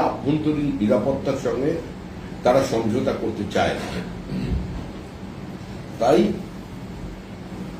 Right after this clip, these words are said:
তারা অনুপ্রবেশকারীদের, ইলিগাল ইমিগ্রেন্টসদের খুঁজে বার করছে, আর সহযোগিতা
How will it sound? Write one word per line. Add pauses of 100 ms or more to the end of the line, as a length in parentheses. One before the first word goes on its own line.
(520)
তারা (560)
অনুপ্রবেশকারীদের, (500)
ইলিগাল (100)
ইমিগ্রেন্টসদের
খুঁজে
বার (100)
করছে, (680)
আর (120)
সহযোগিতা